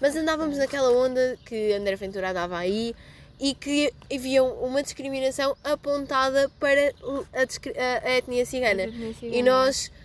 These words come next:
Speaker 1: ah, mesmo nós, não tínhamos muito conhecimento e achámos isso mesmo estúpido, não termos conhecimento suficiente. E
Speaker 2: Uhum.
Speaker 1: quisemos e achámos que podíamos também dar esse conhecimento às outras pessoas. Daí também
Speaker 2: Claro que sim,
Speaker 1: um
Speaker 2: claro que
Speaker 1: pouco,
Speaker 2: sim.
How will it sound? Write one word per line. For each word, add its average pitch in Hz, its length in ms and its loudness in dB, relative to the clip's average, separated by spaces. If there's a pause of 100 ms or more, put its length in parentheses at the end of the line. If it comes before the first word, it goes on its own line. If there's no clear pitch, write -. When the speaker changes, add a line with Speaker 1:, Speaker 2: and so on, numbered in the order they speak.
(220)
Speaker 1:
ah, 247 280 0
mesmo 302 260 2
nós, 285 220 4
não 254 140 2
tínhamos 269 320 0
muito 302 220 -4
conhecimento 247 680 -2
e 262 60 0
achámos 285 340 -4
isso 302 220 -4
mesmo 302 260 -4 (480)
estúpido, 277 480 2
não 247 140 2
termos 320 400 0
conhecimento 311 560 -2
suficiente. 262 640 0 (400)
E 247 100 -6
Speaker 2:
Uhum. 240 60 -2
Speaker 1:
quisemos 294 560 2
e 320 80 0
achámos 311 400 -4
que 311 200 -6
podíamos 311 460 -6
também 311 460 0
dar 294 160 2
esse 302 120 -2
conhecimento 294 360 -4
às 285 100 -2
outras 277 240 -10
pessoas. 208 320 2
Daí 214 180 -2
também 247 340 0
Speaker 2:
Claro - 20 -20
que - 160 -20
sim, 240 100 -10
Speaker 1:
um 233 60 -12
Speaker 2:
claro 247 160 -4
que - 20 -10
Speaker 1:
pouco, 262 280 6
Speaker 2:
sim. - 40 -20